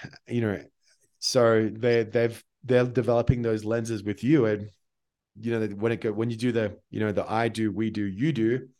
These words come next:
you know, when you're doing the we do as fun, and then the I do is like, they're pulling that stuff out themselves, and they're never gonna look at poetry the same way again 'cause you've taught them those skills. And man, that's, that's fantastic. You should be really proud of that.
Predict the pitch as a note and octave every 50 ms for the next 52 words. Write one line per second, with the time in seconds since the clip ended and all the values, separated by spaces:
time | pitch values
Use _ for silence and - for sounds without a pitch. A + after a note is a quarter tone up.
0 | _ _ _ _ _ _ - G#2 G#2+ G#2 G#2 G#2+ G#2+ G#2+ G#2 G#2 A2 G#2+ G#2 G#2
1 | G2 F#2+ A#2+ B2 A#2+ A#2+ A2+ G#2+ G#2 F#2+ - - - - A2+ A#2 C3 C3+ A#2+ G#2+
2 | G#2 G2+ G#2 G#2 G#2 G#2 - - G2+ A#2 B2+ B2+ A#2+ A#2+ A2+ G#2+ G#2+ G#2 F#2 -
3 | F#2+ F2+ - G2+ - - - - C#3 B2+ A#2+ A2+ F#2 - - - A2+ G#2 A#2 A2+
4 | G2+ F#2+ G2 G2+ F#2 - G#2+ A2 A#2 A#2+ A2+ G#2 F#2 G2+ G2 G2 - - - -
5 | - - _ _ - B2+ C3 D3+ D#3+ D3+ D3 C#3 B2+ A#2+ A#2+ B2+ C3 C3 - -
6 | - B2+ A#2+ A#2 - - A2+ G#2 G2 F#2+ - - G#2+ G#2+ G#2 G2+ G2+ F#2+ F#2+ F#2
7 | - B2 B2+ G#2 F#2 - F#2+ G2 G2+ F#2 - - A2 G2+ - F#2 F#2 F2+ F#2 F2+
8 | F2 - - - B2 C3+ A#2+ F#2+ - F#2 F#2 F2+ F#2 - G2 A#2 A#2+ C#3+ C#3 -
9 | - - G2 A#2 - - - G2+ F2 - - A2 C#3+ C#3 - - - - G2 -
10 | - - A2+ G2+ G2+ F#2+ F#2+ F#2+ - - F2 A#2 - - - - -